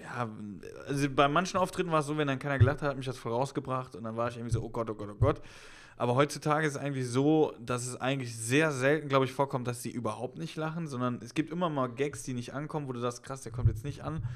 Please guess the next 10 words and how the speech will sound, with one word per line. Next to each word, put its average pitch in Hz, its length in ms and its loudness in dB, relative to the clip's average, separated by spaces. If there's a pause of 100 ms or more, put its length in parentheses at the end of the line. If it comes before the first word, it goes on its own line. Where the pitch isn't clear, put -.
(280)
Dafür 127 220 0
kommt 165 160 4
aber 139 120 8
ein 131 60 4
anderer 156 340 6
unerwartet 175 560 2
dann 160 120 2
auf 147 160 0
einmal 151 280 0
an. 156 140 -2